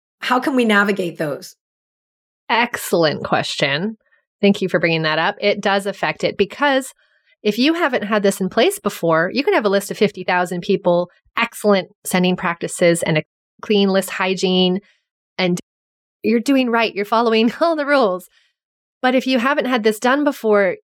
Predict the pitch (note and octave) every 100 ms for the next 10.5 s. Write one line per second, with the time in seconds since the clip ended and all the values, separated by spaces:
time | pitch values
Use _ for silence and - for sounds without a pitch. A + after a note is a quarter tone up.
0 | _ A3 G#3+ A3 G3+ G3 G3 F#3 E3+ E3
1 | E3+ - F#3 - D#3+ - E3 D#3+ G3+ G#3
2 | A3+ - F3+ F3+ G3+ G#3+ A3+ F3 F#3 -
3 | - _ _ _ _ _ _ _ - -
4 | G3+ - B3+ D4 C#4+ C#4 - C4 A#3+ G#3
5 | F#3+ G3+ A#3 - A3 G#3+ B3 G#3+ F#3+ -
6 | F#3 F#3+ G3+ - - G3 G#3+ A3 B3 C4
7 | G3 G#3 A3 C#4 C#4 D4 - _ _ _
8 | _ _ _ _ _ - G#3+ A#3 A#3+ C4
9 | C4 A3 G3 G#3 G#3 F#3 G3+ G3 E3+ -
10 | D#3 D#3+ - -